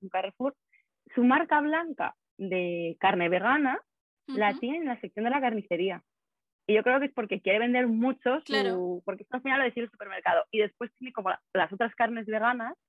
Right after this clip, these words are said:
Speaker 1: por
Speaker 2: Aparte.
Speaker 1: ejemplo, Eura,
Speaker 2: Mm.
Speaker 1: no la tiene en la carnicería. Mm, yo lo que he visto que a lo que les suele gustar a estas marcas, Eura, Beyond, no sé qué, es estar en las dos zonas.
Speaker 2: Mm.
Speaker 1: Porque a los veganos nos gusta más una zona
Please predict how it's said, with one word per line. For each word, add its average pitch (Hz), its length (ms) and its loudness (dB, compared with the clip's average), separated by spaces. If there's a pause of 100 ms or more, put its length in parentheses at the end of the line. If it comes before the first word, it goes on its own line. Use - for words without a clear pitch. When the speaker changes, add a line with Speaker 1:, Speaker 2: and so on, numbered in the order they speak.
(320)
Speaker 1:
por 233 80 -8
Speaker 2:
Aparte. 220 160 -4
Speaker 1:
ejemplo, 160 240 0
Eura, 214 420 4 (300)
Speaker 2:
Mm. 226 160 -2
Speaker 1:
no 294 100 2
la 330 140 2
tiene 226 180 -4
en 190 80 -10
la 175 160 -10
carnicería. 175 920 -2 (520)
Mm, 202 500 -4
yo 226 100 2
lo 254 80 4
que 269 60 0
he 262 40 -2
visto 277 180 -6
que 233 220 -2 (180)
a - 80 0
lo 220 120 2
que 214 80 -2
les 202 100 -2
suele 233 140 -2
gustar 226 220 -4
a 233 40 -4
estas 220 220 -10
marcas, 233 560 0
Eura, 190 400 -2
Beyond, 196 560 -4
no 185 60 -12
sé - 180 -16
qué, 233 260 2
es 220 120 0
estar 208 200 2
en 202 60 2
las 170 180 -2
dos 175 240 -4 (320)
zonas. 147 300 -4 (480)
Speaker 2:
Mm. 247 120 -10
Speaker 1:
Porque 147 360 4
a 143 120 4
los 147 120 0
veganos 156 240 2
nos 170 140 -6
gusta 175 320 -2
más 143 200 -6
una 180 180 -4
zona 220 380 -4